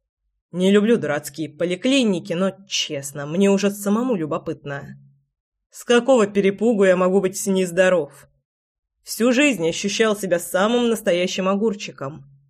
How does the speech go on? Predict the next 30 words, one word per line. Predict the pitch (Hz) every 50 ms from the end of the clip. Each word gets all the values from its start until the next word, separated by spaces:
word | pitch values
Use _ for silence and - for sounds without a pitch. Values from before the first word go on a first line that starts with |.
| _ _ _ _ -
Даже | 165 165 185 185 202 196
с | 202
того | 208 208 196 208
света | 208 208 - 156 156 180 190 - 208
меня | 190 180 180 170
достали. | 165 180 180 185 - - 165 151 151 151 156 - 190 - _ _ _ _ _ _ _ _ _ _ _ -
А | 190 196
тут | 294 285 -
какое-то | - 226 226 233 262 226 208 233
зачатие | - - 156 202 226 220 - - - 175 185 185 185 - 202 180 175
не | 175 180 175
выходит. | 175 190 - - 185 185 180 156 160 160 - _ _ _ _ _ _ _ _ _ _ _ _ _ _ _ _ -
Выйдет | 175 156 170 202 233 226 190 - 165 160 -
все. | - - - - - 208 214 208 175 143 135 - _ _ _ _ _ _ _ _ _ _ _ _
И | - 185
эти | 208 240 233 240 247
долбанные | 202 247 247 247 214 220 214 214 208 202
справки | 202 202 - 226 247 247 240 - - 170 170
швырну | - - 190 190 208 226 233 240 240 214
в |
лицо | 202 202 202 202 202 226
Янке. | 214 202 151 165 156 143 147 151 - - - 143 143 139 - - - - _ _ _ _ _ _ _ _ _ _
Докажу, | - 170 - - - 320 320 277 254 208
что | - - - 180 180
она | 185 202 202
зря | 202 202 226 233 226 196 165
нам | 170 170 170
обоим | 180 190 196 254 220 196
мозги | 185 180 180 202 202 202 165 139 151
парила. | 151 - - 170 156 139 143 139 147 151 147 -